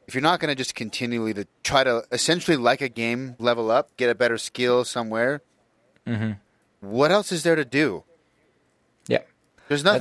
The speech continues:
Speaker 2: That's,
Speaker 1: else to
Speaker 2: that's,
Speaker 1: do. What are you gonna do?
Speaker 2: that's been one of my biggest fears in, in work, and that's why I've, I've been very strict on, or here, here's one of my biggest fears is going to work at an ad agency. Um, because in, when I'm in-house,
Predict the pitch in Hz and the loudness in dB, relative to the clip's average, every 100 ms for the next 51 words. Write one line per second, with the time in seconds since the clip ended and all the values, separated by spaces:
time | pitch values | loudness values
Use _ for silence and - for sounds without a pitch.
0 | 214 202 - 185 202 135 82 _ _ 156 | 2 4 4 2 2 2 -2 _ _ 0
1 | 196 208 202 156 143 - 226 165 143 139 | 0 0 2 4 2 4 2 4 4 4
2 | 123 107 123 123 - - 110 117 117 104 | 4 4 2 2 -2 0 4 6 4 2
3 | 101 90 104 101 101 110 104 107 101 104 | -6 -6 -6 -2 2 2 0 -6 0 0
4 | - 117 107 104 101 - 101 104 101 101 | 2 2 4 2 0 -4 -2 -2 2 4
5 | 104 104 - - 107 - 107 104 101 101 | 4 2 -2 -2 -2 0 0 0 -2 -8
6 | _ _ _ _ - 123 123 156 127 143 | _ _ _ _ 0 2 4 0 2 -2
7 | 139 139 123 110 101 104 104 - 110 104 | 0 0 2 2 2 0 0 2 2 2
8 | 101 - 110 107 113 104 104 113 104 110 | 0 0 0 2 -2 -6 -4 0 0 0
9 | 101 98 98 98 95 - 98 - - - | 0 -2 -2 0 -2 -4 -12 -10 -10 -12
10 | - - - - _ _ 98 101 101 98 | -20 -20 -20 -20 _ _ 2 2 4 2
11 | 98 - - 117 101 113 110 113 123 147 | -2 -10 -8 -4 0 2 2 0 2 0
12 | 135 117 117 135 156 165 | 0 -2 0 0 -2 -6